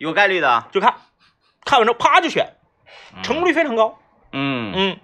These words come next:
Speaker 2: 然后每次考试理科成绩很高。
Speaker 1: 对，这个，呃，咱，咱说，哎呀，那是不是不会瞎蒙？不是，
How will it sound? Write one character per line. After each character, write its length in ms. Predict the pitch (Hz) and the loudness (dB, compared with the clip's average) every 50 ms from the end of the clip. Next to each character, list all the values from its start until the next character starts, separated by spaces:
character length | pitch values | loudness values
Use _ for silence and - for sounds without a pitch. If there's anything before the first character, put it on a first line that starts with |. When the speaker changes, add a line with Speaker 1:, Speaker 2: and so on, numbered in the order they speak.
| - | 0
Speaker 2:
然 100 | - 208 | 2 4
后 80 | 294 370 | 4 4
每 140 | 339 202 175 | 4 2 0
次 100 | - 330 | 0 0
考 160 | 262 185 147 | 0 0 0
试 140 | 156 - 294 | 0 -2 -6
理 180 | 208 156 127 | -8 -8 -4
科 140 | 120 - 233 | 0 0 0
成 180 | 226 - 143 175 | 0 0 -4 -4
绩 140 | 262 339 320 | -2 -2 -2
很 100 | - 110 | -2 -4
高。 220 | 92 90 - - | -4 -6 -6 -4
Speaker 1:
对， 260 | - 302 294 214 135 - - - _ _ | -2 0 2 2 2 0 -4 -10 _ _
这 160 | - - - 254 | -4 -2 0 2
个， 220 | 196 170 160 160 - - - | 4 2 2 0 -4 -16 -10
呃， 260 | - 135 139 131 123 | -4 -2 0 0 0
咱， 160 | 120 - 117 107 | -2 -4 -6 -6
咱 160 | 131 120 110 | -6 -8 -8
说， 120 | 113 127 | -10 -8
哎 220 | - 120 131 143 139 | -4 -2 0 0 0
呀， 80 | 139 | 0
那 120 | 139 160 175 | 2 0 0
是 140 | 170 196 | 0 -2
不 80 | 196 190 | -4 -2
是 100 | 196 214 | -2 -2
不 240 | 190 160 - 135 151 | -2 -4 -6 -8 -4
会 300 | - 247 220 156 135 127 | -2 0 0 0 0 0
瞎 160 | - 170 165 | 0 0 0
蒙？ 180 | 160 151 139 131 | 0 0 -2 -4
不 140 | - 117 | -6 -8
是， 240 | 117 139 - - - | -6 -6 -6 -8 -10